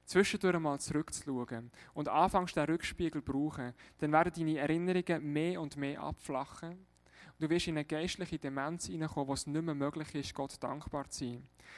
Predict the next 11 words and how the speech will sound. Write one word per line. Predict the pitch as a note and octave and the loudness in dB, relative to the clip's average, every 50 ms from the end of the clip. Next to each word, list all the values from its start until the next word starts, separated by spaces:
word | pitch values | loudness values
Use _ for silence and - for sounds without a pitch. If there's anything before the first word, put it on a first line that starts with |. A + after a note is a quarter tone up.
| - - - - | -20 -10 -4 0
weil | D#3 D3+ D3+ | 2 2 2
wir | D#3 | 2
das | D3+ D3+ - | 2 0 -2
verlernt | - - C#3 B2+ B2+ B2+ B2+ C3+ C#3+ C#3+ - | -2 -2 -2 0 0 0 -2 -4 -6 -6 -6
haben. | D3 C3 B2 A#2 A#2 A#2+ B2 - _ _ _ _ _ _ _ _ _ _ _ _ _ _ _ _ _ _ _ _ _ _ _ _ _ _ - _ _ _ _ - - _ _ - - - - - _ _ _ _ _ _ _ _ _ _ _ _ _ _ _ _ _ _ _ _ _ - | -6 -6 -6 -8 -10 -12 -16 -20 _ _ _ _ _ _ _ _ _ _ _ _ _ _ _ _ _ _ _ _ _ _ _ _ _ _ -20 _ _ _ _ -20 -20 _ _ -20 -20 -20 -20 -20 _ _ _ _ _ _ _ _ _ _ _ _ _ _ _ _ _ _ _ _ _ -6
Und | D#3 D3+ | 0 2
darum | E3 E3+ F#3+ G3 | 4 4 4 4
möchte | G3 F#3+ - - E3+ | 2 2 0 -2 -6
ich | - | -6
dich | - D#3 D3+ - | -6 -8 -6 -4
bitten, | - E3 F#3 - - - D3+ C3+ B2 A#2+ B2 B2 B2 | -2 -4 -4 -4 -6 -6 -6 -4 -4 -6 -8 -12 -16